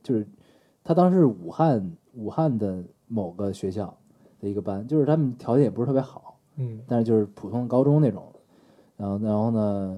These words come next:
Speaker 1: 一堆书，然后教室就是很普通、很破的那种。但是你就会觉得大家在这里，他这些都不重要那种感觉。
Speaker 2: 嗯。
Speaker 1: 我面前堆满了书，这就是我的世界。全班同学，我们都为了一个目标去努力。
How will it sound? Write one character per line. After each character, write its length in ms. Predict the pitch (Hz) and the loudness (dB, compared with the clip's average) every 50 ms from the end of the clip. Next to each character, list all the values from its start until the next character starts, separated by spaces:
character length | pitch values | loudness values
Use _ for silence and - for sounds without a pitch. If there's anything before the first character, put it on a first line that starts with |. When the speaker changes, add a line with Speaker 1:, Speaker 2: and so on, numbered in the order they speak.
| - - | -12 -14
Speaker 1:
一 80 | - 120 | -10 -4
堆 160 | 120 117 117 | 0 0 0
书， 280 | 113 - - 123 120 120 | 0 0 -2 0 0 2
然 120 | 104 98 | 0 0
后 80 | 101 104 | -2 -4
教 180 | - 110 98 | -4 -4 -6
室 180 | 92 - 92 87 82 87 90 | -6 -10 -14 -14 -14 -14 -16
就 160 | 92 98 95 | -12 -10 -8
是 220 | 92 92 92 92 101 107 | -8 -8 -8 -10 -12 -14
很 180 | 101 - - 98 90 | -16 -14 -12 -12 -12
普 160 | - - 92 | -12 -14 -14
通、 80 | 92 | -10
很 100 | 95 95 | -10 -10
破 240 | 87 - - 135 123 | -10 -6 -2 -2 -2
的 60 | 101 | -2
那 120 | 90 95 92 | -2 -4 -6
种。 140 | 90 90 - - _ _ _ _ _ _ _ - 120 117 | -8 -10 -14 -20 _ _ _ _ _ _ _ -12 -6 0
但 100 | 151 156 | 2 2
是 80 | 139 | 2
你 60 | 120 107 | 2 0
就 140 | 107 113 | 0 2
会 100 | 117 120 | 2 2
觉 180 | - - 107 110 | 2 2 2 2
得 160 | 123 123 110 | 4 2 0
大 220 | - - - 127 135 | -2 -4 -8 -4 -2
家 80 | 151 | -2
在 160 | 160 170 160 | 2 2 4
这 80 | 151 151 | 6 6
里， 140 | 123 101 98 98 | 4 4 0 -6
他 160 | - 151 160 156 147 131 _ _ _ _ _ _ _ _ | -4 -4 -4 -4 -6 -12 _ _ _ _ _ _ _ _
这 120 | - 175 | 2 2
些 100 | 165 160 | 4 6
都 80 | 226 254 | 6 6
不 100 | 247 247 | 6 6
重 200 | 233 320 320 - | 8 8 8 8
要 180 | 139 - - - _ _ _ _ - | 6 0 -2 -10 _ _ _ _ -8
那 100 | - 113 | -4 -2
种 120 | 104 104 | -2 -2
感 180 | 107 104 92 92 | -2 -6 -8 -10
觉。 100 | - - | -14 -18
Speaker 2:
嗯。 100 | - - _ _ _ _ - | -20 -20 _ _ _ _ -4
Speaker 1:
我 60 | 123 | 0
面 120 | 143 151 139 | 2 4 6
前 120 | 135 156 | 6 6
堆 140 | 151 180 175 | 8 8 8
满 180 | 170 131 - - | 8 6 2 -2
了 80 | 107 | -10
书， 260 | 104 - - 123 117 117 - 101 | -10 -10 -8 -10 -10 -10 -10 -6
这 100 | - 147 | 0 0
就 120 | 131 131 127 | 2 2 2
是 40 | 117 | 0
我 140 | 107 95 | 0 -4
的 80 | - 107 | -10 -14
世 160 | - - 120 | -10 -8 -4
界。 180 | 110 117 110 - - _ _ _ _ _ _ _ _ _ _ _ _ _ _ _ | -2 -2 -2 -4 -6 _ _ _ _ _ _ _ _ _ _ _ _ _ _ _
全 120 | - - 123 | -2 2 2
班 140 | 131 131 | 4 4
同 160 | 127 120 127 120 | 2 0 -4 -2
学， 140 | 117 113 | 0 0
我 140 | 117 113 101 | 0 0 -2
们 120 | 90 87 101 | -4 -8 -6
都 140 | 98 117 | -4 -4
为 160 | 120 120 120 107 | -2 0 0 -2
了 140 | 101 101 95 92 - _ _ _ _ _ _ | -2 -4 -8 -12 -18 _ _ _ _ _ _
一 100 | - 117 | -6 -4
个 60 | 113 | -2
目 140 | 120 123 113 | -2 -2 0
标 200 | 110 117 120 120 | 2 4 4 4
去 120 | 120 120 | 2 2
努 160 | 107 92 - | -2 -4 -6
力。 180 | 87 101 101 - | -8 -10 -10 -10